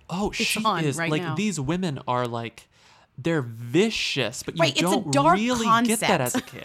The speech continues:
Speaker 2: kid. You don't
Speaker 1: <laughs> No,
Speaker 2: really
Speaker 1: but
Speaker 2: get
Speaker 1: it's
Speaker 2: the, how, how
Speaker 1: Right.
Speaker 2: terrifying and how powerful Bette Midler's character is in this movie, but she's, like, horrifying.
Speaker 1: Well, it's like you, as an,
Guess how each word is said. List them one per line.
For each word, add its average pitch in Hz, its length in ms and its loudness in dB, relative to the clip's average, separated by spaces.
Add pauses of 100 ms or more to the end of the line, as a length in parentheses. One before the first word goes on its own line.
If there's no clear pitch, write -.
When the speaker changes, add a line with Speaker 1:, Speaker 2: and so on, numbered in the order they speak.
(100)
Speaker 2:
kid. - 100 -20
You 147 140 -2
don't 214 80 2
Speaker 1:
<laughs> - 20 2
No, 262 60 4
Speaker 2:
really 214 120 0
Speaker 1:
but 139 60 -2
Speaker 2:
get 277 120 4
Speaker 1:
it's - 100 -6
Speaker 2:
the, - 60 -2
how, 151 500 4
how 147 200 4
Speaker 1:
Right. 135 120 -6
Speaker 2:
terrifying 123 800 0
and 123 120 -4
how 131 120 -2
powerful 135 520 0
Bette 117 220 0
Midler's 123 300 -4
character 127 380 -6
is 110 140 -6
in 107 60 -12
this 107 160 -12
movie, 107 240 -8
but 113 160 -6
she's, 156 240 -4
like, 131 140 -4
horrifying. 147 1080 -2 (260)
Speaker 1:
Well, 359 140 2
it's 392 80 -4
like 359 240 -2
you, 285 260 4
as 262 180 4
an, 262 140 0